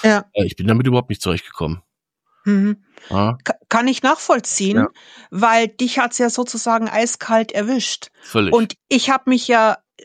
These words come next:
Speaker 1: schon irgendwie Jahre damit auseinandergesetzt, könnte sein, nicht, wieder
Speaker 2: Mhm.
Speaker 1: weggeschoben und so. Und dann war's irgendwie so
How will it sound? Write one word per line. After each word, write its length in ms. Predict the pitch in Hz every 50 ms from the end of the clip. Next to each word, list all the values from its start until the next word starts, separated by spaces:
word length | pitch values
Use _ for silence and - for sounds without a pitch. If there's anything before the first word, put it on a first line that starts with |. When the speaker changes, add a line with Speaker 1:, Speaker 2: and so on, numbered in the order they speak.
| -
Speaker 1:
schon 440 | 226 - - 240 233 226 220 220 - - _ _ _ _ _ -
irgendwie 720 | 247 277 370 381 415 349 - 190 214 269 320 294 202 165
Jahre 380 | 160 185 185 214 269 - 262 240
damit 360 | 240 226 220 220 233 240 -
auseinandergesetzt, 960 | - 214 - 220 214 196 196 226 269 285 - - 208 - 208 202 196 - - -
könnte 260 | - 175 165 165 -
sein, 440 | - 233 226 226 226 233 226 226 220
nicht, 360 | 226 226 233 226 220 - -
wieder 180 | 202 180 185 185
Speaker 2:
Mhm. 40 | 185
Speaker 1:
weggeschoben 680 | 208 220 113 160 233 214 - - 220 214 214 208 214
und 160 | 208 220 214 -
so. 240 | - 233 226 220 220
Und 160 | 226 220 -
dann 220 | 220 220 240 262
war's 240 | 254 247 240 240 -
irgendwie 420 | - 247 240 247 247 220 220 233 220
so 220 | - 233 226